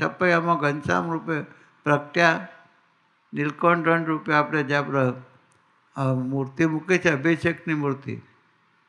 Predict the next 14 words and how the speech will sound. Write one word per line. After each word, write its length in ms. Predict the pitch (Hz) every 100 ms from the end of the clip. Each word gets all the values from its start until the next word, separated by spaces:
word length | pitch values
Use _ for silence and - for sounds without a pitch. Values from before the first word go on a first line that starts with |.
| -
નીલકંઠ 560 | 151 160 160 220 220 208
વર્ણની 320 | 208 214 214
રૂપે 640 | 202 196 214 202 190 185 - -
આઠ 380 | 160 170 175 175
નવ 180 | 190 190
દિવ-, 120 | 165
વર્ષની 580 | 170 165 175 175 - 190
યાત્રા 420 | 156 160 - 175
કરી 320 | 170 170 180
સમગ્ર 500 | 151 156 165 160 160
ભારતની 600 | 131 139 156 165 - 98 - _ _ _ _ _ _ _ _ _ _ _ _ _ _ _ _ _ _ _ _ _ _ -
અને 200 | 160 147
ગુજરાતની 680 | 127 139 156 185 185 185
ધરતીને 920 | 160 147 156 - 165 160 151 131 -